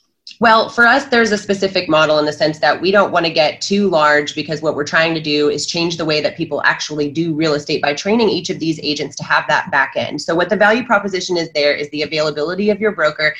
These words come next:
and the desire of that broker to handhold you through that process until you are confident enough to say, "I don't need to back,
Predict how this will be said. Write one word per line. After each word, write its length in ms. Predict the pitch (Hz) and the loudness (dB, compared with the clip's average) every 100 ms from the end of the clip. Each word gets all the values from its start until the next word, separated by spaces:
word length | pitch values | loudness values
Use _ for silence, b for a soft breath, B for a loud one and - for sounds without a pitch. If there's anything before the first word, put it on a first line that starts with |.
| B B | B B
and 140 | 170 | 2
the 60 | 170 | 2
desire 500 | 156 143 165 220 196 | 0 2 4 6 4
of 120 | 156 | 4
that 200 | 156 139 | 0 0
broker 400 | 160 151 156 151 B B | 0 0 2 0 B B
to 140 | 165 | 0
handhold 580 | 165 175 180 165 165 156 | 2 4 2 2 0 0
you 100 | 151 | 0
through 180 | 147 160 | 2 2
that 200 | 139 - | 2 2
process 480 | 165 160 - 139 - | 2 2 2 -2 0
until 280 | 151 156 156 | -4 -2 -4
you 340 | 147 190 202 | 0 2 4
are 160 | 160 151 | 4 2
confident 480 | 160 143 160 151 147 | 0 0 2 0 2
enough 300 | 147 147 - B - | 2 2 -2 B -8
to 80 | 156 | 0
say, 180 | 160 | 2
"I 120 | - 180 | 4 4
don't 200 | 139 147 | 4 4
need 240 | 175 175 | 4 2
to 80 | 156 | 0
back, 360 | 151 147 - | 0 0 -4